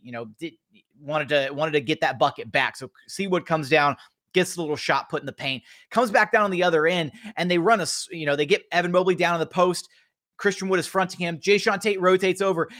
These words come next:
and Jae'Sean Tate rips Evan Mobley clean, steals the basketball straight out of his hands. We come back down on the other end. They run a little two-man game, Christian Wood, Eric Gordon. Christian Wood gets the ball out on the perimeter with Jarrett Allen,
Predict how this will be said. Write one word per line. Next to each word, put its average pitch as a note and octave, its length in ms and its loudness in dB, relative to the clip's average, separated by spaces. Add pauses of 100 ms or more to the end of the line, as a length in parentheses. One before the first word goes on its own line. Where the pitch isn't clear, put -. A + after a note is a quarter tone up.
and E3 120 -6
Jae'Sean A3 320 0
Tate G#3 200 -4
rips F3 680 0
Evan G3+ 300 2
Mobley F#3+ 380 2
clean, G3 680 -2 (260)
steals A#3 580 2
the F#3+ 80 -2
basketball F3 460 0
straight G3+ 380 0
out F#3+ 120 2
of E3 40 -4
his D3+ 100 -8
hands. C#3 440 -4 (800)
We E3+ 60 -18
come G#3 160 0
back G3 160 0
down F#3 160 2
on F3 80 -2
the D#3+ 120 0
other D3+ 220 2
end. D#3 220 -4 (260)
They D#3+ 120 0
run F3+ 180 4
a F3+ 60 4
little E3 180 -2
two-man G3 460 -2
game, F3 240 -2
Christian F3+ 400 -6
Wood, E3 260 2
Eric D3+ 320 2
Gordon. F3 380 -2 (240)
Christian F#3 320 -6
Wood D#3+ 180 -4
gets D#3+ 140 -6
the D#3+ 100 -4
ball D#3+ 180 4
out D3 160 2
on D#3+ 80 0
the D3+ 60 -6
perimeter E3 400 -2
with C#3+ 160 -4
Jarrett D#3 300 0
Allen, D#3+ 280 0